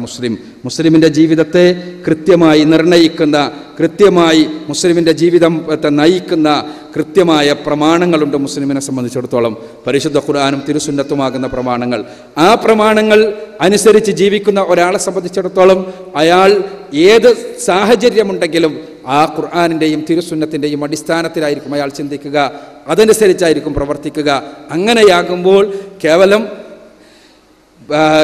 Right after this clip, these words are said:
കേ-, കേവലം കലാപങ്ങളിൽ വിശ്വസിക്കുന്ന ഒരാളായി അയാൾ തീരുകയില്ല എന്നാണ് ചുരുക്കത്തിൽ സൂചിപ്പിക്കുവാനുള്ളത്. സാഹചര്യങ്ങൾ സൃഷ്ടിക്കുന്ന പ്രശ്നങ്ങൾ അതില്ലാതെയാക്കുവാൻ ബോധപൂർവമായ പരിശ്രമങ്ങൾ ഉണ്ടാകണം, അതിനുവേണ്ടിയുള്ള ഇടപെടലുകൾ ഉണ്ടാകണം,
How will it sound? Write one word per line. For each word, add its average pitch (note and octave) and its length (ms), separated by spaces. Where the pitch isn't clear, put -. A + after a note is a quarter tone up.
കേ-, D#3 240
കേവലം F#3+ 400
കലാപങ്ങളിൽ F#3+ 680
വിശ്വസിക്കുന്ന F3 500
ഒരാളായി D3+ 440
അയാൾ C#3+ 180
തീരുകയില്ല E3 500
എന്നാണ് C#3 380
ചുരുക്കത്തിൽ D#3 500
സൂചിപ്പിക്കുവാനുള്ളത്. C3 880
സാഹചര്യങ്ങൾ D#3 680
സൃഷ്ടിക്കുന്ന D#3+ 580
പ്രശ്നങ്ങൾ F3+ 440
അതില്ലാതെയാക്കുവാൻ D#3+ 920
ബോധപൂർവമായ D#3 760
പരിശ്രമങ്ങൾ E3+ 600
ഉണ്ടാകണം, F3 400
അതിനുവേണ്ടിയുള്ള E3+ 680
ഇടപെടലുകൾ F3+ 560
ഉണ്ടാകണം, F3+ 340